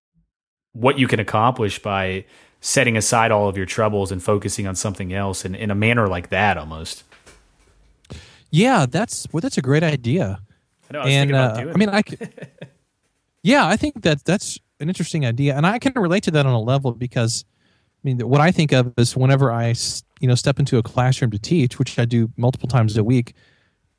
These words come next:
Speaker 2: many times I don't feel like doing it. You know, I may just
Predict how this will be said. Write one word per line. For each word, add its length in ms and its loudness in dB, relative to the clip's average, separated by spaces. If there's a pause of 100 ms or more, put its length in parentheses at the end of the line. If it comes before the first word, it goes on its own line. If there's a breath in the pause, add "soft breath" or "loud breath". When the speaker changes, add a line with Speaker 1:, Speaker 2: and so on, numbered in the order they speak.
(100)
Speaker 2:
many 220 4
times 260 2
I 80 4
don't 180 0
feel 200 -2
like 120 -2
doing 280 2
it. 180 -4 (160)
You 220 -8
know, 100 0
I 140 -2
may 260 2 (560)
just 240 0